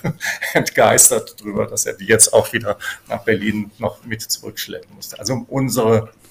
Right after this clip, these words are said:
meine, unsere Nachbildung ist im, am, am, im, im Archiv, habe ich jetzt nicht hier zu Hause in der Vitrine. <laughs> Da habe ich halt nur das Kleine, was ich gerade gezeigt habe.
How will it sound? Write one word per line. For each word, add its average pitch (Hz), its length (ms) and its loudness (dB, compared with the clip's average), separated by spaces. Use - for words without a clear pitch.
meine, 113 400 2
unsere 113 580 2
Nachbildung 104 600 -4
ist - 160 -4
im, - 160 -18
am, 117 320 -2
am, 117 280 -2
im, 110 300 0
im 107 160 0
Archiv, 113 500 0
habe 104 180 -2
ich - 100 -10
jetzt - 260 -2
nicht 110 160 -6
hier 101 160 -6
zu 104 180 -4
Hause 110 280 4
in 101 100 -4
der 95 100 -4
Vitrine. 113 680 2
<laughs> - 380 0
Da 110 140 2
habe 101 140 -4
ich - 140 -10
halt 110 180 -6
nur 104 180 -8
das 110 220 -10
Kleine, 98 380 -6
was - 160 -12
ich - 120 -16
gerade - 300 -14
gezeigt - 560 -8
habe. - 200 -14